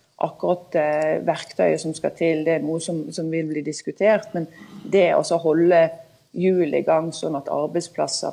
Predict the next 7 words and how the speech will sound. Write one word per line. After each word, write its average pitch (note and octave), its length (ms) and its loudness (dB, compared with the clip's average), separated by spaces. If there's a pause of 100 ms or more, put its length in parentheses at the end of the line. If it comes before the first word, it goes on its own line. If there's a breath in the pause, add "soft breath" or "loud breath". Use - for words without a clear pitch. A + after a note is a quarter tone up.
på, - 320 -2
eh, E3+ 560 -2
på D#3+ 440 0
Rosenberg D#3 840 -4
eller D#3 260 -2
hos, D#3 360 -10
eh, D3+ 240 -6